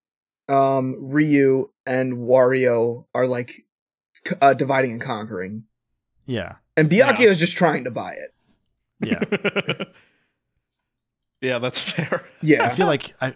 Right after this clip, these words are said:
Speaker 2: I feel like that's the, that's, I feel like it'd be me, Nico, Brody, Justin. That's my
Speaker 1: Yeah.
Speaker 2: pick.
Speaker 3: Yeah,
Speaker 1: I, I think, I think
Speaker 3: 'Cause
Speaker 1: Ryu and Cloud go head to head on, like, the hammer thing,
Speaker 3: And
Speaker 1: but
Speaker 3: actually,
Speaker 1: I think Ryu beats
Speaker 2: some
Speaker 1: him.
Speaker 2: of them.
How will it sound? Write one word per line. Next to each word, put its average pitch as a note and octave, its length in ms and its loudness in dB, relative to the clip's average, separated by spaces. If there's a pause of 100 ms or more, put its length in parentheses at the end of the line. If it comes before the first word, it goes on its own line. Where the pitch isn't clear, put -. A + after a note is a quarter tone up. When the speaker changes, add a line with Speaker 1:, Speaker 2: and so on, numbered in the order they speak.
Speaker 2:
I C3+ 80 -4
feel D#3+ 180 -4
like B2 100 -2
that's A2 220 -4
the, G#2 200 -8
that's, - 380 -10 (220)
I B2 80 -8
feel C#3+ 120 -2
like C3+ 60 -2
it'd B2+ 100 -4
be A#2 120 -4
me, A2 240 -6
Nico, G2+ 320 -8
Brody, F2+ 300 -12
Justin. F2+ 320 -16
That's F#2+ 160 -10
my D3 100 2
Speaker 1:
Yeah. B2 240 2
Speaker 2:
pick. B2+ 120 -10
Speaker 3:
Yeah, - 180 -6
Speaker 1:
I, - 20 4
I D#3+ 40 4
think, A#3+ 260 0
I F3 40 2
think G#3+ 200 2
Speaker 3:
'Cause D3 80 -6
Speaker 1:
Ryu F#3+ 280 4
and D#3 120 4
Cloud D3 300 0
go D3 160 4
head C#3 200 -2
to C3 60 -6
head C#3 220 0
on, B2+ 260 -4
like, A2 200 -10 (120)
the A#2 180 -4 (120)
hammer C#3 340 -4
thing, E3 180 2
Speaker 3:
And G3 80 2
Speaker 1:
but - 80 0
Speaker 3:
actually, E3 140 2
Speaker 1:
I - 20 2
think D3 140 -2
Ryu C3+ 80 -4
beats B2 100 -6
Speaker 2:
some G#3 200 4
Speaker 1:
him. C3+ 100 0
Speaker 2:
of G2+ 80 -6
them. F2+ 180 -14